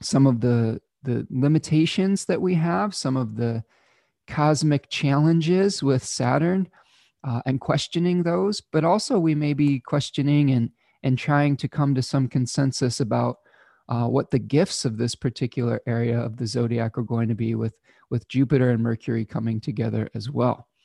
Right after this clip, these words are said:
Um, we have a square.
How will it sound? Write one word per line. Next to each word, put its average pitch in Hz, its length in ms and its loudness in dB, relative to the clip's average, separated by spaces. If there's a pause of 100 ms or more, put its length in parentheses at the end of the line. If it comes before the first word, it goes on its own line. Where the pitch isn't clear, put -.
(640)
Um, 139 460 2 (140)
we 156 160 4
have 160 580 2 (140)
a 135 100 2
square. 147 800 0